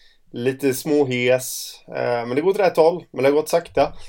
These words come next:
men säkert framåt. Så förmodligen så är det väl något influensaskit som har legat i kroppen och, och sådär. Men, eh, det, det går, eh, något sånt segt skit här i Jönköpingstrakten,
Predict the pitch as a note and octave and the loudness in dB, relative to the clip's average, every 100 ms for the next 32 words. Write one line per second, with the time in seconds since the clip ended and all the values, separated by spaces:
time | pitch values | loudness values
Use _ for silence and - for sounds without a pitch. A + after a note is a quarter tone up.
0 | - - - - C3 D3+ C3 D3+ A2+ B2 | -18 -20 -14 -6 -2 -2 0 -2 -2 -6
1 | - - - B2+ B2 C#3 C3 C3 C3+ C3 | -8 -16 -12 -10 -6 -4 -2 -4 -2 -2
2 | A#2+ B2 - - B2 B2+ B2+ B2+ A#2 A#2 | -2 -6 -10 -10 -6 -2 -2 -4 -6 -6
3 | A#2 - B2 A2+ A2 B2 A#2+ A#2+ A#2 A#2 | -6 -6 -4 -4 -10 -8 -6 -4 -4 -6
4 | - - A#2+ - - A1 A1 A2+ - - | -8 -8 -10 -6 -6 -6 -6 -6 -6 -10
5 | - - - _ - A#2+ C#3 B2 - A2+ | -18 -18 -20 _ -16 -6 -2 0 -2 -6
6 | A#2 A2+ A#2 A#2 C3+ C#3+ D3 D3 D#3+ D#3 | -6 -6 -6 0 2 2 0 -2 -4 -2
7 | F#3+ F#3 G3+ D#3 D3 - - - - E3 | 0 2 2 2 -2 -4 -8 -10 -6 -4
8 | D#3+ - G#2+ G#2+ - - A#2+ G#2 - A2+ | -2 -2 -4 -6 -10 -4 -4 -4 -6 -8
9 | G#2+ - A#2 G#2 G2+ - A2+ A2 G#2+ G#2 | -6 -4 -2 -4 -6 -6 -6 -6 -10 -12
10 | - - - A2 - - G#2+ | -14 -20 -8 -8 -6 -4 -4